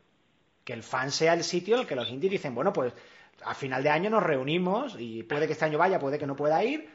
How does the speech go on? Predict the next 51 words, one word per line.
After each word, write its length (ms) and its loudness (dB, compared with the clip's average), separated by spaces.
lo 80 -12
que 80 -8
sea, 260 0
pero 300 2
es 100 4
donde 200 2
me 80 2
gustaría 360 -2
estar 200 0
a 40 2
final 240 -8
de 80 0
año, 300 0
pa-, 160 -2
no 160 -2
solo 300 0
por 280 0
el 120 -8
congreso, 580 -2
no 220 -10
solo 320 0
por... 340 0
Eh, 920 -6
que 80 -8
voy 100 -2
a 20 2
hablar 180 2
con 100 -2
un 60 -6
publisher, 380 2
también 240 -6
porque 220 0
es 60 0
donde 220 -2
me 100 -6
reúno 440 -4
con 120 -2
otros 220 -2
indies 320 -4
y 80 -2
nos 180 -4
vemos 360 -2
y 80 -4
intercambiamos 560 -8
ideas 400 -2
y 40 -8
tal. 280 -4
Eh, 120 -16
que 140 -4
de 100 -2
hecho, 320 0